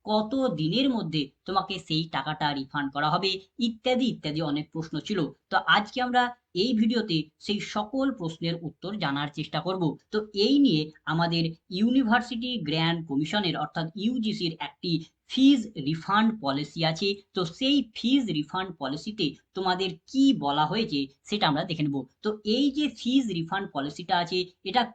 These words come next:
কেবলমাত্র কোনো একটি নির্দিষ্ট কলেজ বা কোনো একটি নির্দিষ্ট বিশ্ববিদ্যালয়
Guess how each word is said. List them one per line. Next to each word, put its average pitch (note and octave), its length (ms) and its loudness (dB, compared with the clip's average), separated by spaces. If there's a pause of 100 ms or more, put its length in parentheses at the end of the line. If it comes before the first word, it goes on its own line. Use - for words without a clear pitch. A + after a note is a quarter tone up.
কেবলমাত্র B3+ 460 -2 (120)
কোনো G#3 140 -2
একটি G#3 180 -2 (100)
নির্দিষ্ট F3 360 -6 (200)
কলেজ F#3+ 240 2 (240)
বা F3+ 140 -2
কোনো A3+ 120 0
একটি A#3 160 -4 (100)
নির্দিষ্ট E3+ 300 -4 (140)
বিশ্ববিদ্যালয় F#3+ 580 0